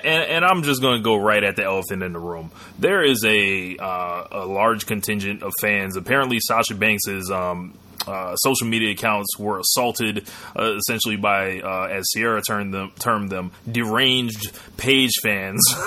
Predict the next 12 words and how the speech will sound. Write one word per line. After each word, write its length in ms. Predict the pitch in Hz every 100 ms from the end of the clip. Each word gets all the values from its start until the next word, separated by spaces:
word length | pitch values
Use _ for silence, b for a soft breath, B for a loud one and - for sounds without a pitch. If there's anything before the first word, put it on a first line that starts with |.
| - -
<laughs> 380 | 214 - - 208
who 100 | 165
were 100 | 160
looking 180 | 165
for 80 | 143
somebody 400 | 139 147 143 127
to 80 | 113
blame 400 | 95 98 117 117
her 140 | 104
injury 420 | 101 107 101 101 95
on. 340 | 95 90 85
Um, 540 | 87 98 101 104 101